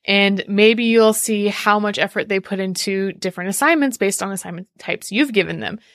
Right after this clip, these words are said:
And if they choose to mimic one of your assignment types, then you know that that's something that either they really connect with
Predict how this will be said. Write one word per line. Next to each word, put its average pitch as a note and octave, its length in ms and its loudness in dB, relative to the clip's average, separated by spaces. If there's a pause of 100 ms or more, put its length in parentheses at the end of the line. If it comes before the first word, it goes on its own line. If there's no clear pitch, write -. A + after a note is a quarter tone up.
(140)
And G3 140 0
if F#3+ 80 -2
they G3+ 140 4
choose C4 400 -2
to C#4+ 100 0
mimic A#3+ 400 0
one F#3+ 160 0
of F3+ 100 0
your F3 160 2
assignment F#3 380 -2
types, - 260 -4
then G3 140 -4
you G#3 140 -2
know F#3+ 160 0
that F#3+ 160 0
that's - 180 -6
something F#3+ 300 -6
that F#3 120 -8
either F#3 220 -6
they F3 160 -6
really F#3 200 -8
connect B3+ 340 -6
with D#4 180 0